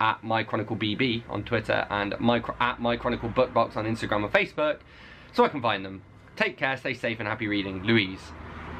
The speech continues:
P S, if you haven't seen it yet, August book theme is detective stories. More details are on the website, and that's my chronicle book box dot com. So yeah, very cool. Stoked to get to these, and, uh, yeah,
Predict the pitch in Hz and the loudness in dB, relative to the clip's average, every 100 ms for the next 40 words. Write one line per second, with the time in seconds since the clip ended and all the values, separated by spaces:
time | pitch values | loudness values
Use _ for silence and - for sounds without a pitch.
0 | - 240 156 - 143 180 196 175 190 170 | 2 4 4 0 -2 2 2 0 -4 -2
1 | 110 104 131 - - 175 175 180 - 170 | -2 -2 -2 -2 4 4 4 0 2 0
2 | - 110 113 120 104 - 135 - 139 - | 2 0 2 2 -2 -2 -2 0 -4 -4
3 | - 104 95 85 - 107 131 127 120 123 | -6 -4 -2 -4 0 4 4 4 4 4
4 | 113 101 98 101 101 92 - 98 92 - | 4 4 2 4 2 2 0 -2 -2 -6
5 | - - - 104 - 117 131 131 131 147 | -18 -20 -8 -8 -2 2 2 2 -2 0
6 | 135 - 143 - - - - 175 - - | 0 2 0 0 0 2 4 2 2 -8
7 | - - - - - - - 208 185 - | -20 -18 -18 -20 -20 -2 4 6 4 -2
8 | 160 180 - 185 196 - - - - 165 | 2 4 4 -2 -2 -4 -12 -16 4 4
9 | 139 151 156 - 156 151 156 147 - 127 | 4 2 4 4 2 2 2 0 0 4
10 | 123 123 120 120 120 113 110 135 | 4 4 4 4 4 2 0 -2